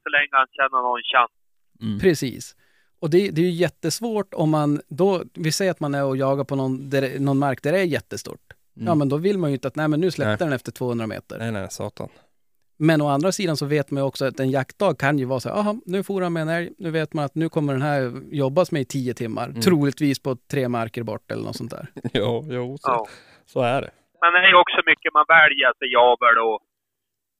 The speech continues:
Speaker 1: och lite så, vilken typ av hund man vill ha. Även om man väljer jämthund och jämthund eller,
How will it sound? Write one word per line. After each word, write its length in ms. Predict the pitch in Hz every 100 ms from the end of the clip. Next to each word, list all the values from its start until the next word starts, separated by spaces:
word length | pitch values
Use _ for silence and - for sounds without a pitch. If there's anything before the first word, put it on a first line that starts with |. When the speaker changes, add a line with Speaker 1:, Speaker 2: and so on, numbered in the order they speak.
| _
Speaker 1:
och 100 | 123 117
lite 220 | 110 - 110
så, 100 | 117 107 104 107 -
vilken 220 | - 117 -
typ 160 | 113 -
av 40 | 110 117
hund 160 | 113 -
man 60 | 113
vill 100 | 117 139
ha. 80 | 143 117 127
Även 160 | 131 151
om 60 | 139 127
man 80 | - 123
väljer 240 | 120 107 _ _ 135
jämthund 360 | 123 _ 123 120
och 80 | 123
jämthund 520 | 123 _ - 139 135 _ 110
eller, 200 | 110